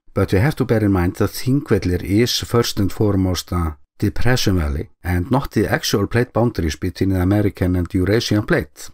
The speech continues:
since, uh, we have the third plate in the middle, our own plate. So Þingvellir is more of a tourist, uh, plate boundaries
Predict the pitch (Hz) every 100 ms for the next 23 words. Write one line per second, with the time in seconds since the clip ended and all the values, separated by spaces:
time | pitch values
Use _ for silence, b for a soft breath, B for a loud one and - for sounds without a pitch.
0 | _ - 98 95 92 - 90 90 92 90
1 | 80 143 147 - 131 110 - 101 113 147
2 | - 73 - _ _ _ - 87 95 101
3 | 98 151 95 - - - _ _ - 92
4 | 87 85 123 131 113 98 95 107 - 98
5 | 98 90 - - - 147 127 107 - -
6 | 92 87 - 95 92 80 82 - -